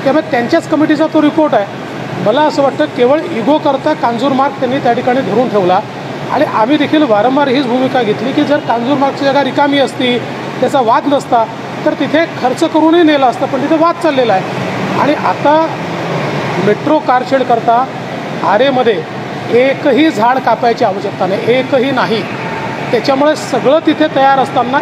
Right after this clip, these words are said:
एकोणतीस टक्के कारशेडचं काम पूर्ण झालं आहे, एकूण प्रकल्पाचं पंच्याऐंशी टक्के काम पूर्ण झालं आहे आणि चार वर्ष ही इन्व्हेस्टमेंट डेड करून पंधरा वीस हजार कोटी रुपये परत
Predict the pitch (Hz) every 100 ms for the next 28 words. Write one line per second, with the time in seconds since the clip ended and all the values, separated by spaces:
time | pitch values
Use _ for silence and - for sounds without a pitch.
0 | - 440 - 294 294 311 - 247 294 285
1 | 247 240 277 302 - 285 302 294 277 226
2 | 196 208 240 - - - - 226 233 302
3 | 294 269 277 277 269 311 320 240 240 294
4 | 311 320 302 285 254 247 247 240 196 190
5 | - - - - - 277 - 233 277 294
6 | 285 294 277 294 240 269 - 294 208 247
7 | 277 262 285 - 240 220 277 294 214 196
8 | 294 285 - 277 285 277 262